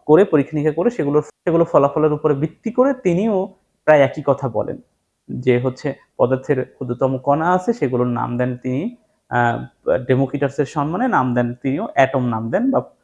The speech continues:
যেগুলো হচ্ছে পরমাণু, আর এটা বাংলা বললে হচ্ছে যেগুলোকে ভাগ করা যায় না। তার মানে তিনিও এবং ডেমোক্রিটাস দুজনেই বলল যে পদার্থের মধ্যে যে কণা আছে সেগুলোকে, আহ, আহ, পরমাণু বলে বা অ্যাটম বলে, কিন্তু এগুলোকে আর ভাগ করা যায় না।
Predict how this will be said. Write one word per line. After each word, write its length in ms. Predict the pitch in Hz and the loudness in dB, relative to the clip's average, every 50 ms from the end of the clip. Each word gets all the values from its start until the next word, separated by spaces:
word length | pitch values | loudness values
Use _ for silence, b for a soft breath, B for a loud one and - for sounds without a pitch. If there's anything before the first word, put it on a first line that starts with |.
| _ _ - | _ _ -2
যেগুলো 300 | 135 135 123 123 143 196 | 0 0 2 2 0 0
হচ্ছে 180 | 196 - - | -2 -6 -10
পরমাণু, 500 | 175 - 135 131 135 139 156 185 233 262 - _ _ _ _ _ - | -2 2 2 2 2 2 -2 -2 -4 -6 -6 _ _ _ _ _ 0
আর 140 | 127 123 | 2 2
এটা 240 | 123 120 131 127 123 | 2 4 4 2 2
বাংলা 340 | 123 131 127 127 131 135 143 | 4 4 2 2 2 2 2
বললে 200 | 143 156 156 156 | 2 2 2 2
হচ্ছে 200 | 156 160 - - | -2 -4 -6 -4
যেগুলোকে 380 | 190 151 123 123 123 139 - 196 | -2 -2 -2 -2 -2 -4 -4 -6
ভাগ 220 | 147 - - 123 - _ | -8 -8 -10 -10 -6 _
করা 180 | - 180 196 180 | 0 2 2 2
যায় 240 | - 127 107 101 | 0 -4 -8 -8
না। 160 | 98 92 120 - _ _ _ _ | -10 -14 -16 -20 _ _ _ _
তার 120 | - 190 | -2 0
মানে 200 | 196 202 208 208 | 0 0 0 -2
তিনিও 440 | 196 208 196 190 202 214 220 208 214 - _ _ _ _ | 0 0 -2 0 0 0 0 -2 -2 -6 _ _ _ _
এবং 380 | - 165 165 180 185 180 175 156 | -2 0 2 2 2 2 2 2
ডেমোক্রিটাস 460 | 151 165 180 180 175 185 180 190 170 | 2 4 4 2 2 2 4 4 4
দুজনেই 360 | 151 165 165 180 202 208 202 | 4 2 0 0 0 0 0
বলল 340 | 180 185 185 190 208 233 262 | 0 0 2 2 2 0 2
যে 240 | 190 170 156 156 151 - | 2 4 2 2 4 4
পদার্থের 380 | 160 147 170 165 - 202 190 | 4 4 4 2 2 -2 -2
মধ্যে 200 | 190 185 175 185 | -2 -2 -4 -6
যে 120 | 175 185 180 | -4 -4 -2
কণা 300 | - 175 170 175 180 175 | 0 0 0 2 2 0
আছে 220 | 175 175 - 269 | 0 0 0 -2
সেগুলোকে, 560 | 254 - 185 147 147 151 156 156 - 262 320 - - _ _ _ _ _ _ - | -2 -2 -2 -2 0 0 0 2 4 2 2 0 -2 _ _ _ _ _ _ -2
আহ, 540 | 139 139 135 131 131 131 123 123 - - - - _ _ _ _ _ - - | 0 2 2 4 2 2 0 -2 -4 -6 -10 -12 _ _ _ _ _ -10 -10
আহ, 100 | 117 120 - _ _ _ _ _ _ - | -10 -10 -12 _ _ _ _ _ _ 4
পরমাণু 400 | 151 147 151 170 185 185 202 208 | 6 6 6 6 4 2 2 2
বলে 220 | 196 220 233 247 | 4 4 4 4
বা 100 | 226 202 | 4 4
অ্যাটম 420 | - - 127 135 - - 202 214 214 | 4 4 4 4 4 2 2 2 4
বলে, 180 | 240 277 294 | 4 4 4
কিন্তু 280 | 277 - 208 185 - - | 4 0 -2 -6 -4 0
এগুলোকে 380 | - - 214 214 208 202 - 151 | 4 6 6 8 8 6 6 4
আর 60 | 131 | 2
ভাগ 160 | 123 120 117 - | 2 0 -6 -4
করা 180 | - 139 123 117 | -2 0 0 0
যায় 220 | 117 113 104 - | -2 -4 -8 -10
না। 160 | - - - | -12 -18 -20